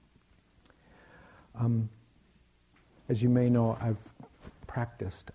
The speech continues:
Aikido for many years. I'm an Aikido teacher. I began practicing, um, in, uh, nineteen seventy-one. Was two years old then,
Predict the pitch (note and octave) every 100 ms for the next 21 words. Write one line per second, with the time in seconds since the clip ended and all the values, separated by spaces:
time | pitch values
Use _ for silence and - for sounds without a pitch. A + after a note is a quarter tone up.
0 | - B2 - - - - - - - G2
1 | G2 F#2+ G2 G2 G2 F#2+ G2+ F#2+ F#2+ G2+
2 | - A2+ G2 F#2+ F#2+ F#2 - - A2 G2
3 | - A#2+ F#2+ F#2+ F2 E2+ - - G2 -
4 | - G2+ A2 G#2 G2 G#2 G2 - G2+ -
5 | F#2+ F#2 F2+ F2+ E2+ _ - _ - -
6 | - - _ _ _ _ - A#2+ G2 G2
7 | F#2+ F#2 G2+ G#2+ - G2 - G#2+ G2+ G2
8 | G2 A2 E2 F#2 - _ _ _ - -
9 | - _ - - - _ _ _ _ _
10 | _ _ - F#2+ - - B2+ G#2+ G2+ -
11 | G#2 G2 F#2+ F#2+ G2 F2